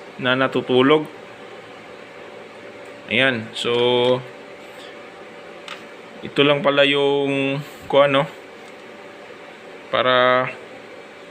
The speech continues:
ma-trigger yung ating B M S.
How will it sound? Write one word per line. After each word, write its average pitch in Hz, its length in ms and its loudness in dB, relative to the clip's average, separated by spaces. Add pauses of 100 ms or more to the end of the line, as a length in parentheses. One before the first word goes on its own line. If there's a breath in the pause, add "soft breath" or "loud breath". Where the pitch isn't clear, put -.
(880)
ma-trigger 135 640 4
yung 127 80 0
ating 127 360 4
B 127 120 6
M 127 120 0
S. - 480 -2